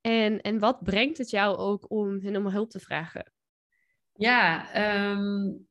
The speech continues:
Speaker 2: nou, hoe maak je daar contact mee? Ik denk dat dus echt iedereen daar contact mee kan maken, maar dat er sommige mensen wat gevoeliger voor zijn dan, dan anderen,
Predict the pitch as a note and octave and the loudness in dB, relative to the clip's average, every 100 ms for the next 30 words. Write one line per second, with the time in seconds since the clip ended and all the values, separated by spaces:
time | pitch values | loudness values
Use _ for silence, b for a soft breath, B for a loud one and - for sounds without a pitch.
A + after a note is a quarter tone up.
0 | _ _ - F#3+ G#3 A3 G3 F3+ G3+ A3 | _ _ -4 0 2 2 2 0 2 0
1 | A3 G3 F3 F3 E3+ A3+ A#3 - D3+ - | 0 0 0 -2 -4 -6 -8 -4 -4 -4
2 | - _ _ _ _ F#3 F3+ F#3+ A#3 A#3+ | -8 _ _ _ _ -4 -2 2 2 2
3 | G#3+ F#3+ F#3+ - - - - A3 A3 G#3+ | 0 0 -2 0 -2 -2 -4 -2 2 2
4 | G#3 G3+ E3+ D#3+ F#3 A3+ A#3 A#3 A3+ A3+ | 0 -2 -4 -4 -4 -4 -4 -4 -2 -2
5 | B3 B3+ C4 - F3+ F3+ F3+ F3 G#3 G3+ | -2 -4 -6 -4 -2 -2 -2 -4 -2 -4
6 | G3+ F#3+ F#3+ F#3+ F3 F3 - G#3 G#3+ G#3 | -2 -2 -2 -2 -2 -4 -4 -2 -2 -4
7 | G3 G3 F3+ F#3 F3+ F3 E3+ - - - | -6 -2 0 0 2 0 -2 -4 -16 -8
8 | E3+ F3 - E3 D3+ D3 A3 D#4+ | -2 -2 -2 -2 -2 -4 -4 -6